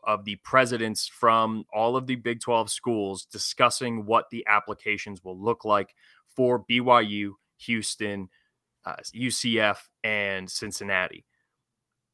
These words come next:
Is this the right call for the Big Twelve? I know they're in scramble mode.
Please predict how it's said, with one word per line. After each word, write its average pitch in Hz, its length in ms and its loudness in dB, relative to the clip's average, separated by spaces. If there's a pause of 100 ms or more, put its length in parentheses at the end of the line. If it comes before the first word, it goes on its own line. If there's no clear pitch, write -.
(520)
Is 120 140 -4
this 185 200 8
the 202 120 8
right 139 260 10
call 113 280 4
for 110 160 -4
the 104 80 -4
Big 92 260 -6
Twelve? - 280 -16 (380)
I 123 100 4
know 160 200 10
they're 180 180 6
in 175 100 2
scramble 135 520 2
mode. 113 340 2